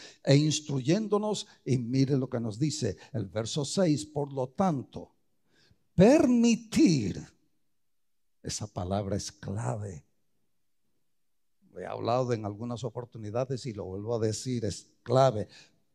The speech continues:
Permitir que la naturaleza pecaminosa les controle la mente.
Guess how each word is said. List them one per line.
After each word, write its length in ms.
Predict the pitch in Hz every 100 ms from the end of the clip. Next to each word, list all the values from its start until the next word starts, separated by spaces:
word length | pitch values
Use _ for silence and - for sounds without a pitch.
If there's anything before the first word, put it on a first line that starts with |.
| _
Permitir 1400 | - 165 247 262 240 233 233 - 277 233 147 101 - - _ _ _ _
que 180 | 175 185
la 160 | 180
naturaleza 1000 | 170 165 170 151 147 160 240 247 233 - -
pecaminosa 1600 | 233 233 - 190 185 180 180 175 185 208 247 - - 98 82 - _ -
les 280 | 185 185 -
controle 640 | 156 131 135 180 254 240
la 220 | 220 180
mente. 960 | 170 196 311 202 156 151 165 165 190